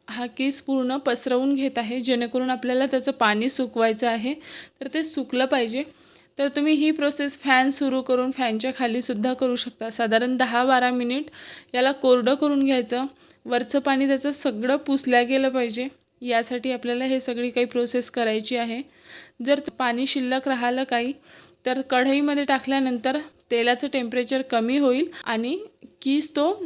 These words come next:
नरम होईल, म्हणजे कुरकुरीत असा होणार नाही चिवडा. त्यासाठी आपल्याला पाणी अगदी कोरडं करून घ्यायचं आहे. तर इकडे मी तेल ठेवलेलं आहे आणि तेल कडकडीत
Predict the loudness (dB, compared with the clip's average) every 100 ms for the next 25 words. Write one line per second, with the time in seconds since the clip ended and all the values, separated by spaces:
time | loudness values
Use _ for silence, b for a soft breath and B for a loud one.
0 | 0 4 6 6 2 -2 -6 -8 -10 -6
1 | -4 -2 0 0 2 0 2 0 0 0
2 | 2 2 2 0 -2 -2 -4 -4 -4 -8
3 | B B B -6 -4 -2 0 2 2 2
4 | 2 4 4 4 2 0 0 0 2 2
5 | 2 2 2 2 2 0 0 -2 -2 -6
6 | -6 0 2 2 2 4 4 4 2 2
7 | 2 4 2 0 -4 -8 _ _ -4 -2
8 | -2 -4 -4 4 4 6 2 2 2 0